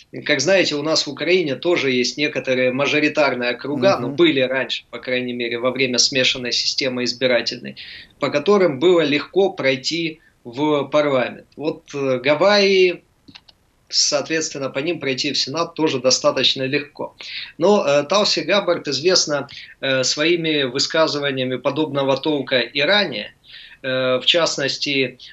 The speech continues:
Speaker 1: ну вот вы упомянули про то, что Хиллари Клинтон её,
Speaker 2: Мгм.
Speaker 1: э, соответственно, осуждала за, э, подобного рода высказывания.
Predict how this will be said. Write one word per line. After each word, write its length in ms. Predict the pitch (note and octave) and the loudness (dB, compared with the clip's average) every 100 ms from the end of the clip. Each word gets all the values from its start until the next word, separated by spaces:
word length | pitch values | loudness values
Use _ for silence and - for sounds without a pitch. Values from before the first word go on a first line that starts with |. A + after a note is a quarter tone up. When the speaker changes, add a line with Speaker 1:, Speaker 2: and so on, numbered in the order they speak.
| - | -6
Speaker 1:
ну 60 | G#3+ | 0
вот 180 | F3+ | 0
вы 80 | E3 | 0
упомянули 580 | D#3 D3 D3 D3 D3+ C3+ | -2 -2 -4 -4 -2 -2
про 720 | B2+ C3+ C3 B2+ A#2+ A#2+ A#2+ - | -2 0 2 2 2 0 -2 -2
то, 80 | C#3+ | -4
что 180 | - | -4
Хиллари 440 | B2 - E3 C3+ B2+ | -2 2 2 2 -2
Клинтон 520 | - G3+ G#3 C#3+ A2 | -4 -4 -2 -2 -2
её, 460 | A#2 B2+ B2+ A2 - - - | 0 2 2 0 -4 -14 -10
Speaker 2:
Мгм. 160 | B2+ B2 | -8 -2
Speaker 1:
э, 280 | A#2 A#2 A#2 | 0 0 0
соответственно, 760 | - C3 C3+ C3 - B2+ B2 | 0 0 0 -2 -2 -4 0
осуждала 640 | B2+ - C#3 C3 B2 A#2 | 2 2 2 4 4 4
за, 300 | A2+ B2 A#2 - - - - | 2 0 0 -6 -18 -12 -4
э, 180 | B2 B2 | -2 -2
подобного 520 | C3+ C3+ C#3+ C3+ C3+ | -2 -2 0 0 2
рода 280 | C3+ C3+ C3 | 2 2 0
высказывания. 840 | C3+ - C#3 A#2 A#2+ A#2 A#2 A2+ | 2 0 0 -2 -2 -6 -8 -10